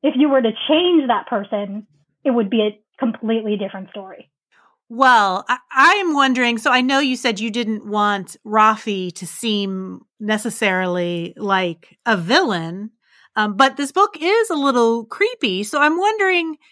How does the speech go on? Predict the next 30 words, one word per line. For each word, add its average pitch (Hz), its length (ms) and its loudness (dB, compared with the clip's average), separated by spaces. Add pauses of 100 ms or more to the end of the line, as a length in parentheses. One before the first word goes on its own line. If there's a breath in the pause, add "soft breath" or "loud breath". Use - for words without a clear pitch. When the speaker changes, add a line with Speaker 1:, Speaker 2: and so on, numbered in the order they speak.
(180 soft breath)
Speaker 2:
you 208 380 -8 (640)
obviously 202 380 -2
like 196 220 0
to 196 80 -8
watch 190 340 -4
T 208 200 -4
V 254 400 2
and 180 140 -2
movies, 233 460 -2
and 185 100 -6
you 185 100 -4
work 220 220 0
in 220 100 0
that 202 200 0
kind 214 200 -2
of 185 100 -4
world, 208 460 0 (160)
uh, 214 340 -4
too. 233 440 0
So 208 360 0 (340 loud breath)
is 262 160 0
there 320 180 6
a 262 40 0
type 440 340 2
of 320 140 2
villain 262 600 4
that 233 280 -2
you 311 280 -4
really 330 380 -2
enjoy 254 520 0